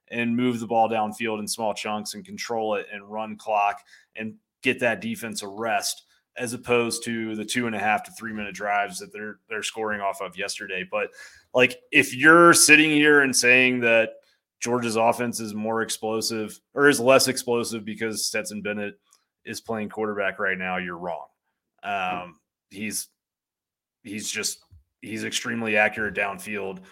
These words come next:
Georgia's downfield shots are converting at an extremely high rate. Georgia's getting explosive plays in the passing game. Um, truthfully, I think if you're looking at it, like,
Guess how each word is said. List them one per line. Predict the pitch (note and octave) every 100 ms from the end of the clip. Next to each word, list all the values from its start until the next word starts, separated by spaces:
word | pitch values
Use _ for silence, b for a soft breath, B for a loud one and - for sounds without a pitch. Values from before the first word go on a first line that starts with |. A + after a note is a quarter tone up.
| b -
Georgia's | A2+ G#2+ G#2
downfield | G2 G#2 F#2 G#2+ F#2
shots | - G#2 G2 -
are | F#2+
converting | G2 F#2+ G2 G2 F#2+ F#2 B B B -
at | A2 G#2+ -
an | B2
extremely | A#2 - A#2 A2 G#2
high | G2 F#2 G2+
rate. | F#2 F#2+ F#2+ F#2+ F#2 - b b b _ _ _ _ _ _ _ _ A2+
Georgia's | B2+ C3+ C3+ A2
getting | - A#2+ B2+ A2+ G#2+
explosive | A#2 - - A2+ A2 G#2 F#2+
plays | G#2+ G2+ F#2
in | F#2+
the |
passing | F2 F#2 F2+ F2 E2+
game. | D#2+ D2+ D#2 -
Um, | G2+ F#2+ F2+ F2 b b b
truthfully, | - D3+ D3 C#3+ C#3
I | B2
think | B2 B2+
if | A#2
you're | G#2+ A2
looking | C3+ F3 D#3+ D3+
at | C#3+
it, | C3+ C3+ B B _
like, | D3+ D3+